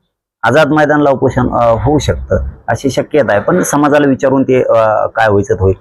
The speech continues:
अ, पण फायनल सरकार स्थापन झाल्याच्या नंतर आंतरवाली सामूहिक उपोषण होणार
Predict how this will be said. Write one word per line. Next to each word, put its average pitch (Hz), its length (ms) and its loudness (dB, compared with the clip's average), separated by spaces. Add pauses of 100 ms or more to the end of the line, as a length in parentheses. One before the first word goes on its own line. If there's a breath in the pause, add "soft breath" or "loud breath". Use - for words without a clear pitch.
(640)
अ, 110 240 2 (180)
पण 127 120 0
फायनल 151 440 2 (440)
सरकार 135 300 -2
स्थापन 120 340 -2
झाल्याच्या 107 340 0
नंतर 95 260 0 (560)
आंतरवाली 123 460 0
सामूहिक 117 360 -2
उपोषण 104 320 -2
होणार 98 380 0